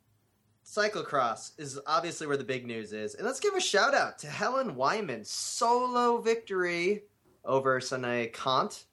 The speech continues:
this weekend. I think that's probably the, the lead story, or it should be in the cyclocross world.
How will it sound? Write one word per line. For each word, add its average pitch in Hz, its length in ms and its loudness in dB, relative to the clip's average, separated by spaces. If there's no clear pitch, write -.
this 123 200 -2
weekend. 135 400 2
I 160 60 0
think 147 180 -2
that's 139 160 2
probably 131 280 4
the, 117 320 0
the 117 100 0
lead 123 500 -2
story, 127 680 0
or 107 100 0
it 104 80 -4
should 156 240 -2
be 117 160 2
in 107 100 -2
the 104 80 -2
cyclocross 104 680 -2
world. 92 320 -4